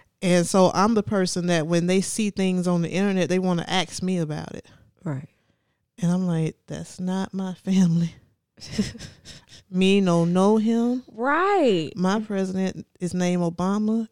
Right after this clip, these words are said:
Speaker 1: and he's on Twitter with sexy ankles in Adidas right now.
Speaker 2: And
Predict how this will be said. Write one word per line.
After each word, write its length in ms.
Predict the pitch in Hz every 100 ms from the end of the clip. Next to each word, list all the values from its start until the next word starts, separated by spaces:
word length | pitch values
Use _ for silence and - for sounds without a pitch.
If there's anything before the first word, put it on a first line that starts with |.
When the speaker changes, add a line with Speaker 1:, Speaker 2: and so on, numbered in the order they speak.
| _
Speaker 1:
and 160 | 180 170
he's 260 | 185 208 196
on 180 | 185
Twitter 540 | 180 - 214 208 214 214
with 160 | 185 165
sexy 420 | - 202 202 202 -
ankles 600 | 185 165 - 151 - - -
in 120 | 185
Adidas 680 | 180 175 196 165 160 - - _ _
right 200 | 165 269
now. 340 | 285 277 277 269
Speaker 2:
And 640 | 269 269 262 254 254 254